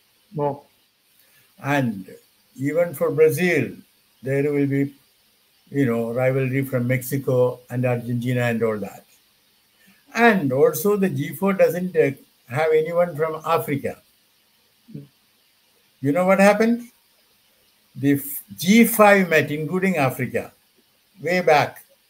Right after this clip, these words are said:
Speaker 2: uh, during the General Assembly session, and it was decided that the next day there will be a press announcement about the G five. Well, everybody was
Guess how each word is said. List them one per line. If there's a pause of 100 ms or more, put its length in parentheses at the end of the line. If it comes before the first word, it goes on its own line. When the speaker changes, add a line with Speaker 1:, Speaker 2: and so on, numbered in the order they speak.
(960)
Speaker 2:
uh, (200)
during
the
General
Assembly
session,
and
it
was
decided (340)
that
the
next
day
there
will
be
a
press
announcement (520)
about
the
G
five. (1500)
Well, (640)
everybody
was